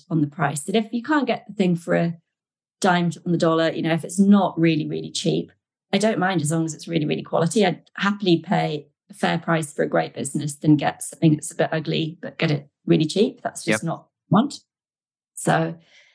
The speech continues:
Speaker 1: that's sort of the first section of work. It's like, what are your criteria for buying and where are you going to go to look for it? And then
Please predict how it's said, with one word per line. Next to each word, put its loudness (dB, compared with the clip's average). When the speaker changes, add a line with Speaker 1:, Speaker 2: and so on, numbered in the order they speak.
Speaker 1:
that's 0
sort 2
of 0
the 0
first -2
section 0
of 2
work. 0
It's -8
like, -2
what -2
are -4
your 2
criteria 0
for -12
buying 0
and -2
where 2
are -2
you -8
going -4
to -14
go 0
to -8
look -6
for -20
it? -18
And 4
then -2